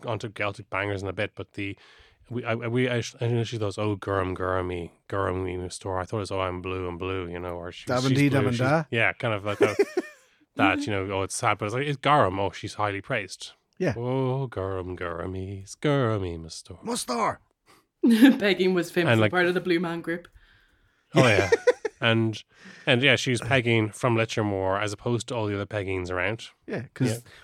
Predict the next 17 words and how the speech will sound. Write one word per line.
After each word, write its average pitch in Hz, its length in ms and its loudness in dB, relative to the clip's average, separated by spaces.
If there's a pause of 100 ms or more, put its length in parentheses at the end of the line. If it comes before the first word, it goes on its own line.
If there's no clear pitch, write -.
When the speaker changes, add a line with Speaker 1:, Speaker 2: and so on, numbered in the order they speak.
Speaker 2:
we 151 160 6
only 170 140 6
had 165 120 4
several 135 500 0
names. 127 380 -4
Like, 92 160 -16
we 113 100 -4
only 131 120 4
had 147 100 4
a 135 40 2
handful 139 360 0
of 123 60 0
names. 104 420 -6 (320)
So - 160 -6
you 117 160 0
needed, 131 280 2
Speaker 1:
Yeah. 101 40 -8